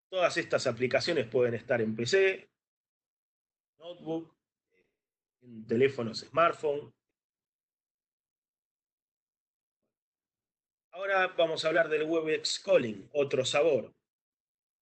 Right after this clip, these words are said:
Bueno, el Webex Calling nos permitiría, eh, sumarlo a lo que es el Teams y tener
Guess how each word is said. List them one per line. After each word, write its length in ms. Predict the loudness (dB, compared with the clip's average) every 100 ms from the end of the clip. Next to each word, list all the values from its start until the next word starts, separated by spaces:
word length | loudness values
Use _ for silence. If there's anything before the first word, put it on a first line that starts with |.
| _ _ _ _ _ _ _ _ _ _ _ _ _ _ _ _ _ _ _ _
Bueno, 180 | -16 -6
el 60 |
Webex 320 | 0 0 0 -2
Calling 600 | 2 4 4 0 -6 -16 _ _
nos 240 | -4 -4 -2
permitiría, 1080 | 0 2 0 -2 -2 -2 0 2 0 -2 -12 _ _ _ _ _ -8
eh, 640 | -6 -4 -6 -6 -10 -14 _ _ _ _ _ _ _ _ _ _ _ _
sumarlo 720 | -14 -6 2 2 4 0 0
a 100 | -2
lo 140 | -4 0
que 80 |
es 120 | 0 0
el 160 | -4
Teams 480 | -2 -2 -2 -4 -6 -12 _ -20 _ _ _ _ _
y 120 | -20 0
tener 400 | 2 2 0